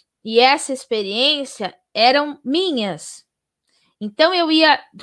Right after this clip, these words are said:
dividir isso com você, meu aluno, tá? Então, ah, as suas, as suas relações com esse saber,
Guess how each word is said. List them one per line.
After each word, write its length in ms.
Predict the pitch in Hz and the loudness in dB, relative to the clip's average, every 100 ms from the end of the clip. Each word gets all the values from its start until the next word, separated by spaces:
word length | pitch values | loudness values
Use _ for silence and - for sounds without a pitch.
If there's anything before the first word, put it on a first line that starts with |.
| - - | -16 0
dividir 640 | 370 339 311 233 349 403 | 2 2 0 2 2 4
isso 380 | 339 370 359 277 | 4 2 0 -8
com 240 | - 233 | -4 -4
você, 480 | 214 208 - 165 175 _ _ _ _ _ _ _ | -6 -10 -8 -10 -10 _ _ _ _ _ _ _
meu 180 | 202 208 | -8 -4
aluno, 480 | 202 196 170 156 147 _ _ _ | -2 -2 -4 -8 -14 _ _ _
tá? 260 | - 190 254 | 0 2 2
Então, 460 | 202 208 302 339 330 _ _ _ - | -2 -2 2 2 0 _ _ _ -2
ah, 600 | 226 233 226 214 202 - _ - | 0 2 2 0 -2 -6 _ -2
as 180 | 240 - | 0 0
suas, 640 | - 403 370 277 - - | 0 4 4 4 -4 -8
as 200 | - 208 | -8 -8
suas 420 | - 330 359 330 | -8 -2 0 2
relações 840 | 285 277 240 240 - 311 349 330 - | 2 4 4 2 -4 -2 0 -2 -6
com 220 | 254 233 | -6 -6
esse 240 | 220 - | -6 -10
saber, 640 | - 196 190 262 320 214 | -10 -8 2 4 4 2